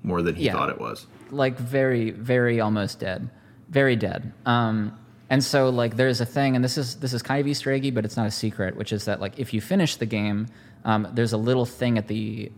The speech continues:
Speaker 2: attached to your save file. So if you go and try to load your save file, there's this little, like, tiny icon, and if you click on it, it loads where your character is, and
Speaker 1: Hmm.
Speaker 2: it loads that same scene, but now you're a skeleton.
Speaker 1: Oh, wow.
Speaker 2: Um, and it was just kind of the same thing as Alex has said to me about the Titans being like, "They're dead." It's like,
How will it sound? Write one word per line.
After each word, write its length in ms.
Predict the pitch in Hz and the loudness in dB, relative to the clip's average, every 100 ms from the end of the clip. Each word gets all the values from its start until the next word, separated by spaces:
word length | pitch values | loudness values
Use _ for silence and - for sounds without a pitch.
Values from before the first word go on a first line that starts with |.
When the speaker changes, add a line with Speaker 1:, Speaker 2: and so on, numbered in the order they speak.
| 107 | -12
Speaker 2:
attached 420 | - 113 113 - | -4 -2 -2 -2
to 60 | 104 | -2
your 80 | 98 | -2
save 280 | 104 104 | 0 -2
file. 280 | 107 123 151 | -2 -4 -4
So 100 | 147 | -8
if 80 | 113 | -8
you 60 | 107 | -2
go 100 | 131 | 0
and 100 | 123 | 0
try 80 | |
to 60 | 113 | -2
load 220 | 101 107 | -2 -2
your 100 | 101 | -2
save 260 | - 104 107 | -4 -2 -2
file, 220 | 104 95 | -2 -4
there's 200 | 95 98 | -4 -4
this 180 | 101 98 | -6 -4
little, 240 | 104 110 | -2 -2
like, 160 | 107 104 | -2 -4
tiny 320 | - 101 98 | -6 -4 -4
icon, 480 | - 104 - 101 95 | -4 -6 -4 -4 -2
and 100 | 95 | -4
if 80 | 104 | -6
you 60 | |
click 300 | 107 151 156 | -6 -4 0
on 160 | 110 104 | 2 2
it, 120 | 95 - - - - 120 | 0 -4 -14 -20 -10 -8
it 100 | 113 | -4
loads 500 | 113 117 117 113 104 | 2 4 4 2 -2
where 140 | 104 | -2
your 140 | 101 98 | -2 -2
character 460 | - 95 87 92 | -2 -2 -2 -4
is, 440 | 90 95 76 110 - - 147 | -2 -2 -4 -8 -14 -2 4
and 120 | 165 | 6
Speaker 1:
Hmm. 60 | |
Speaker 2:
it 80 | 113 | 4
loads 380 | 110 107 104 - | 0 0 0 -2
that 220 | 101 95 | -4 -4
same 360 | - 107 98 101 | -4 -2 0 -2
scene, 420 | - 175 135 123 | -2 2 4 4
but 220 | 113 107 | 2 0
now 180 | 107 104 | 0 0
you're 180 | 104 95 | 0 -2
a 60 | 101 | -4
skeleton. 720 | - 98 92 - - 50 123 - - - | -6 -4 -4 -6 -10 -8 -10 -12 -14 0
Speaker 1:
Oh, 120 | 139 | 4
wow. 300 | 113 87 95 | 6 4 2
Speaker 2:
Um, 360 | 113 104 95 95 - - | 0 0 0 -4 -10 -2
and 120 | 120 120 | 2 2
it 80 | |
was 160 | 123 120 | 2 0
just 160 | 160 - | 0 0
kind 140 | 160 | 2
of 60 | 139 | 2
the 80 | |
same 260 | 123 127 127 | 0 0 2
thing 140 | 123 110 | 2 0
as 100 | 107 | 0
Alex 260 | 107 107 | 0 -2
has 120 | 107 | -6
said 140 | 110 101 | -4 -4
to 60 | 104 | -2
me 160 | 104 | -2
about 180 | 95 92 | -2 -6
the 60 | 107 | -8
Titans 420 | - 107 92 95 | -4 -2 -4 -6
being 140 | 95 | -6
like, 180 | 92 - | -6 -4
"They're 120 | 98 | -4
dead." 300 | 95 92 90 67 | -2 -2 -2 -6
It's 160 | - | -8
like, 200 | 92 90 | -8 -8